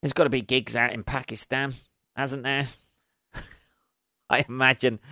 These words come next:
I imagine you couldn't possibly talk about the same sort of things. Uh, be a tough crowd, I imagine, for a,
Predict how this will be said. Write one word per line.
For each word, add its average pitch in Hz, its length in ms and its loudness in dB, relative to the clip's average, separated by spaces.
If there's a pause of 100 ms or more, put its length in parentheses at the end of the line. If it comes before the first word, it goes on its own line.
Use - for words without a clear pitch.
(280)
I 127 140 2
imagine 131 400 -2
you 120 60 -6
couldn't 120 300 -4 (200)
possibly 120 480 -2
talk 123 320 0
about 113 240 2
the 113 80 -4
same 123 240 -2
sort 117 220 0
of - 80 -8
things. - 420 -4 (960)
Uh, 107 540 0 (720)
be 156 100 4
a 127 60 0
tough - 260 -4
crowd, 113 420 -2 (600)
I 117 140 -4
imagine, 117 500 -2 (360)
for 110 280 6
a, - 80 -2